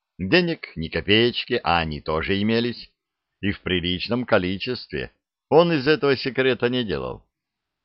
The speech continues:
«Так, так, так», — побарабанил пальцами по столу начальник У Н К В Д.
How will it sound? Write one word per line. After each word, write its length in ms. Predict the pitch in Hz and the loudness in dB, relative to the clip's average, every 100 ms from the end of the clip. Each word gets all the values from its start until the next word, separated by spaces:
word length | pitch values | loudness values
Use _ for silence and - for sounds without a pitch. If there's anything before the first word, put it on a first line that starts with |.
| _ _ _ _ _ _ _ - | _ _ _ _ _ _ _ -4
«Так, 340 | 80 95 104 | 0 2 2
так, 320 | - 120 113 | 0 0 0
так», — 560 | - 80 67 67 65 - - _ _ _ _ _ _ - | -2 0 0 0 -4 -10 -20 _ _ _ _ _ _ -2
побарабанил 680 | 104 107 104 107 101 98 | 4 6 6 6 4 2
пальцами 480 | 92 104 90 101 95 | 4 4 4 -2 -4
по 180 | - 92 | -2 -4
столу 380 | - 104 117 127 | -2 -2 0 0
начальник 580 | 104 - 98 90 90 90 | 0 0 0 0 -2 -2
У 160 | 90 | 0
Н 200 | 92 85 | 0 -2
К 120 | - | -4
В 140 | 87 87 | -2 -2
Д. 260 | 73 64 | -4 -6